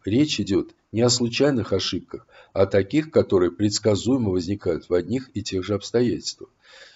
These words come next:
Тема ошибок мышления, когнитивных, языковых, логических, имеет долгую историю. Так, логические ошибки мышления были выявлены и систематизированы ещё Аристотелем. Прошло более двух веков лет развития логики,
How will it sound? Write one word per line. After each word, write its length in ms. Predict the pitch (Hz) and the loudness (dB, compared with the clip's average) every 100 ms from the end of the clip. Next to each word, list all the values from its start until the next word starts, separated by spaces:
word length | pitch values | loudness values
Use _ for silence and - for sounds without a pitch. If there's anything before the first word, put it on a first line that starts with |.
| _ | _
Тема 300 | - 151 135 | -2 4 4
ошибок 360 | 113 - 131 - | 4 2 0 0
мышления, 560 | 113 107 147 170 92 | -2 0 2 2 2
когнитивных, 800 | 78 113 139 131 - 110 101 87 104 | -2 -4 -2 -2 -2 -2 -2 -4 -4
языковых, 600 | 101 113 113 92 90 98 | -4 0 0 0 0 0
логических, 640 | 92 85 82 - - - - - | 0 -2 -6 -8 -10 -14 -20 -8
имеет 400 | 104 110 165 113 | -2 4 4 4
долгую 400 | 87 113 120 127 | 2 2 4 2
историю. 420 | 113 - 85 65 - _ - - - - | 0 0 -2 -2 -12 _ -20 -20 -20 4
Так, 260 | 151 165 113 | 6 6 6
логические 520 | 101 113 117 - 113 | 4 4 -2 2 2
ошибки 340 | 110 127 120 | 2 -4 -2
мышления 600 | 107 107 - 156 131 82 | -2 -2 0 0 2 -2
были 280 | 78 101 113 | 0 2 4
выявлены 540 | 104 139 143 98 87 85 | 4 6 4 2 -2 -4
и 160 | - | -4
систематизированы 1120 | 104 104 - 113 110 107 92 139 127 92 78 - | -2 -2 -2 -2 -2 -2 0 0 0 0 -4 -4
ещё 500 | 95 95 - 131 131 - - | -6 -4 0 0 -2 -16 0
Аристотелем. 720 | 107 123 - 135 110 - - _ _ - - - | 2 2 2 0 0 -4 -10 _ _ -20 -16 2
Прошло 380 | 104 104 151 135 | 2 4 2 2
более 360 | 110 156 139 | 6 6 6
двух 280 | 107 127 120 | 4 -2 0
веков 420 | 120 113 139 - | -2 2 0 2
лет 240 | 123 120 110 | 2 2 2
развития 480 | 107 104 113 - | 2 0 -2 0
логики, 500 | 92 131 143 98 78 | 2 2 0 -4 -8